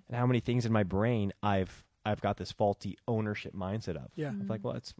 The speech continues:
Speaker 1: I g-, obviously I get to make the decision on this one because it's
Speaker 3: Mm-hmm.
Speaker 1: mine,
Speaker 3: Mm-hmm.
Speaker 1: versus viewing everything as stewardship.
Speaker 3: Mm-hmm.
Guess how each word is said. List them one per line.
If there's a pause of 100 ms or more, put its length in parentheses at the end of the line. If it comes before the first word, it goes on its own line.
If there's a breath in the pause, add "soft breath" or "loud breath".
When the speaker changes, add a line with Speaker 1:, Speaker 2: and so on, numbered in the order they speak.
Speaker 1:
I
g-,
obviously
I
get
to
make
the
decision
on
this
one
because
it's
Speaker 3:
Mm-hmm.
Speaker 1:
mine,
Speaker 3:
Mm-hmm. (120)
Speaker 1:
versus
viewing
everything
as
stewardship.
Speaker 3:
Mm-hmm.